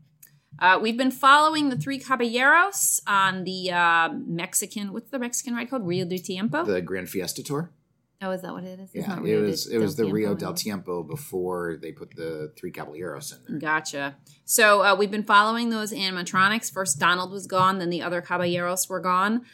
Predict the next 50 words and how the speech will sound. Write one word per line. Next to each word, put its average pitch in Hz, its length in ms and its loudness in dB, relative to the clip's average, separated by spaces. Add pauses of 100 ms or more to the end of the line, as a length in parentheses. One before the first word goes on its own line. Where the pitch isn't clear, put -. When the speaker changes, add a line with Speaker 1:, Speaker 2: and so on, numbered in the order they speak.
(160)
Speaker 1:
Um, 180 300 4
now 185 220 4
we're 208 100 0
hearing 202 300 -6
that 185 120 -10
they're 175 140 0
not 175 180 2
going 180 240 -4
to 175 80 -8
return 202 400 0
for - 140 -4
two - 220 -2
to 208 80 -4
three 185 260 -4
months, 175 500 2 (260)
which 208 300 0
is 202 540 4 (180)
sad, 240 840 6 (300)
but 208 180 0
good 240 180 4
news 277 240 6
for 254 80 -10
the 254 80 -6
show 196 460 4
because 180 260 -6
we 165 60 -10
can 180 140 -6
just 175 200 -6
not 165 240 0
talk 147 240 0
about 139 200 -6
it - 80 -12
now - 200 -10
for 165 60 -20
two 147 160 -16
to 147 80 -10
three 143 180 -14
months. - 440 -12 (260)
Speaker 2:
Well, 131 480 2
you 151 140 2
know, 135 180 4
there's 135 220 4
a 123 40 -2
lot 117 200 0
to 82 60 -4
talk 78 240 -4
about. 65 260 -18 (140)
Speaker 1:
<laughs> - 140 -20
Speaker 2:
Um, 92 560 -2 (360)
Jose 131 800 4